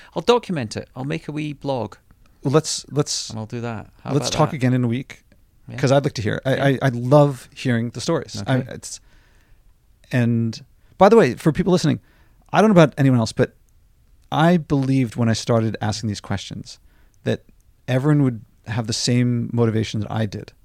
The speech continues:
Speaker 2: And not one person has given, given the same answer twice. And no, no two people have given the same answer.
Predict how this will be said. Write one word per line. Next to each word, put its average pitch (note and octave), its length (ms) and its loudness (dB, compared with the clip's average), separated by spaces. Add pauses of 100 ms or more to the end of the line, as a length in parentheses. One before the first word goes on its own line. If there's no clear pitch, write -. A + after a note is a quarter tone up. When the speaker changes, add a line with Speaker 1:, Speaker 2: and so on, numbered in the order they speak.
(760)
Speaker 2:
And B2+ 140 2
not C3+ 220 2
one D3 240 4
person C3 280 -4
has A2+ 100 -6
given, A2+ 480 -6
given A2 160 -4
the G#2+ 40 -2
same A2+ 220 -2
answer G#2+ 180 -6
twice. - 360 -10
And B2+ 100 -2
no, D3 140 2
no D#3 140 4
two E3 140 -2
people C3 180 -4
have A2 80 -6
given A2+ 120 -4
the G#2 60 -4
same G#2+ 160 -6
answer. - 360 -8